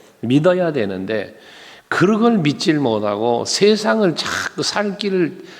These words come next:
찾아 세상을 헤매고 살 길을 찾아 심지어 우상을 섬긴단 말이에요. 그러니까 사는 게 아니라 망하고 번성하는 게 아니라, 어? 이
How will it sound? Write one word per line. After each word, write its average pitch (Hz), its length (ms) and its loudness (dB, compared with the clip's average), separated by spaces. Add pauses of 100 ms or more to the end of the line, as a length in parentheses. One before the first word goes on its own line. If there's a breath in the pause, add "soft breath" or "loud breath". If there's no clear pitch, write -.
찾아 165 320 0
세상을 185 640 2
헤매고 120 560 2 (160 loud breath)
살 196 320 -4
길을 185 260 2
찾아 156 280 0
심지어 131 400 -2
우상을 151 640 0
섬긴단 85 500 -8
말이에요. 80 520 -14 (840 soft breath)
그러니까 170 1120 4
사는 160 480 0
게 143 100 2
아니라 127 360 2
망하고 117 800 2
번성하는 117 720 0
게 110 100 -2
아니라, 110 460 -2 (260 loud breath)
어? 165 580 -2
이 139 320 -4